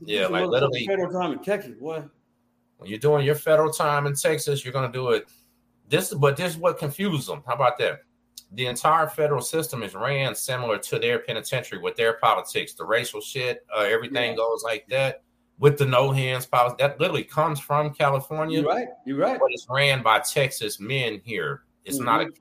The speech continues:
Speaker 1: California guy speaking for nothing. You know what I mean?
Speaker 2: Right,
Speaker 1: But
Speaker 2: right, right. No, you're right.
Speaker 1: Oh.
Speaker 2: They followed it here.
Speaker 1: Yeah, yeah. No, y'all had numbers outrageous over there. And a lot of that has to do with, you know, the feds. What do they try to do? When they sentence you,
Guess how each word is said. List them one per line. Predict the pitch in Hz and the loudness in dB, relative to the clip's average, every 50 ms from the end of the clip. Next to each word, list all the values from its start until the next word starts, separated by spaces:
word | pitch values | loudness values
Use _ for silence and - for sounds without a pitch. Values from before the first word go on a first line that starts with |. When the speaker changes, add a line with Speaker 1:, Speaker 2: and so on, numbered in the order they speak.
| - - | -4 -2
Speaker 1:
California | 104 104 - 131 127 123 113 101 98 | -2 -4 -4 -6 -6 -4 -4 -4 -4
guy | 98 95 87 87 | -2 -2 -2 -2
speaking | - - - 107 - - - | -2 -4 -10 -12 -12 -12 -16
for | - | -14
nothing. | 87 98 104 101 - - 78 78 | -10 -6 -6 -6 -6 -8 -12 -10
You | 92 101 | -10 -8
know | 104 | -6
what | 101 98 | -6 -6
I | 98 | -6
mean? | 101 104 104 - | -6 -6 -4 -2
Speaker 2:
Right, | 123 110 95 | -2 -2 -2
Speaker 1:
But | 95 90 - - | -2 -4 -4 2
Speaker 2:
right, | 139 151 135 113 - - _ - | 2 2 2 2 -2 -8 _ -2
right. | 147 135 104 92 | 0 0 0 0
No, | 131 | -2
you're | 139 156 196 202 | -4 -4 -2 -2
right. | 160 147 147 - - _ _ _ _ _ _ _ _ - | -4 -4 -4 -6 -12 _ _ _ _ _ _ _ _ 2
Speaker 1:
Oh. | 123 120 110 101 90 80 78 76 - 139 | 6 6 6 6 6 4 0 -2 -6 -10
Speaker 2:
They | 143 139 | -10 -4
followed | - 156 170 165 156 143 | 0 0 2 2 0 -4
it | 127 113 | -6 -8
here. | 139 160 170 139 113 - - _ _ _ _ _ _ _ _ 131 | -6 -6 -6 -6 -8 -10 -16 _ _ _ _ _ _ _ _ -4
Speaker 1:
Yeah, | 123 117 | -2 -2
yeah. | 101 95 98 85 87 | 0 0 -2 -4 -2
No, | 101 104 101 | 0 0 0
y'all | 92 92 107 113 127 120 120 | 2 4 4 6 6 4 4
had | 120 101 98 92 98 | 2 0 0 0 0
numbers | 107 107 104 98 95 92 - - - - _ _ - | -2 -2 -2 -2 -6 -6 -8 -10 -10 -12 _ _ 0
outrageous | 107 104 - 92 107 117 107 95 92 - 104 | 2 2 2 4 2 0 0 0 -4 -4 -2
over | 95 92 87 | -2 -2 -2
there. | 92 92 90 82 - | -2 -2 -2 -2 -2
And | 104 113 | -4 -4
a | 127 | 0
lot | 131 147 175 | 2 2 2
of | 180 160 | 2 2
that | 185 190 180 | 2 2 2
has | 165 165 151 147 - | 2 0 0 0 -2
to | 143 | -4
do | 139 151 160 151 | -4 -4 -2 -2
with, | 143 147 135 135 - | 0 0 -2 -2 -4
you | - 156 | -10 -4
know, | 160 135 127 | -2 0 0
the | 131 - | -2 -4
feds. | - - 151 156 170 160 151 143 135 - - _ _ _ _ _ | -6 0 0 2 4 6 4 4 2 0 -8 _ _ _ _ _
What | 123 139 | -2 0
do | 156 | 2
they | 143 135 131 | 4 2 2
try | 131 - 147 135 | 2 2 2 2
to | 127 127 120 | 2 0 -2
do? | 135 127 | -4 -6
When | 101 104 | -4 -2
they | 113 120 | 0 0
sentence | 139 139 - 165 156 147 135 - - | 0 -2 -2 -4 -4 -4 -4 -6 -8
you, | 127 123 117 107 | -10 -12 -12 -14